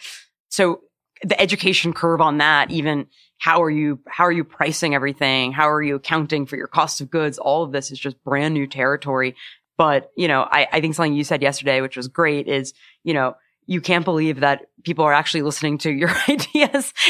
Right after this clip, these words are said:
and that they're actually happening. And I think the back room is such a good example of just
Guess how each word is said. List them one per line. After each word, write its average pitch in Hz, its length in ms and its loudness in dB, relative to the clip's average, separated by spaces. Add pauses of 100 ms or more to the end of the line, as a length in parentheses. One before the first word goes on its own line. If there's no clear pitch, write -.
and 214 160 2
that - 160 2
they're 190 100 4
actually 156 380 2
happening. 143 480 2
And 139 100 4
I 143 80 2
think 139 280 -2 (420)
the 165 280 2
back 156 280 4
room 151 340 0
is 139 100 -4
such 147 240 0
a 160 40 0
good 143 140 -2
example 143 460 -2
of 139 120 -2
just 139 340 -2